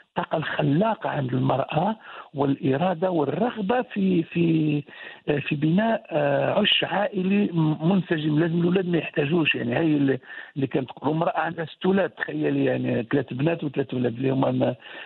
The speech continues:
آه، حنايا يعني ال-، العائلة. وهكذا والله قاومت. أنا تعلمت من الوالدة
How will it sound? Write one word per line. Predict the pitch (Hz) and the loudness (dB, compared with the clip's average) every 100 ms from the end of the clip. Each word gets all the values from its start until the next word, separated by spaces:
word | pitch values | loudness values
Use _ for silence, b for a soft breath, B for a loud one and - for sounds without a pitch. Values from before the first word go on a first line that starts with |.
| B | B
آه، | - 131 - | -4 -2 0
حنايا | - 147 127 117 | 0 0 2 0
يعني | 113 123 120 | 0 0 0
ال-، | 120 | 2
العائلة. | 117 113 120 139 135 123 - B B B B B _ | 2 2 0 0 0 0 -2 B B B B B _
وهكذا | 170 143 139 165 156 131 | -2 -2 -2 -2 -2 0
والله | 127 127 131 127 123 | 2 2 0 0 -2
قاومت. | - 151 135 131 | 0 0 0 0
أنا | - 196 | 0 0
تعلمت | 190 165 165 208 - | 0 -2 0 -2 -2
من | 139 | -2
الوالدة | 120 127 185 170 147 170 190 | 0 2 2 2 0 0 -2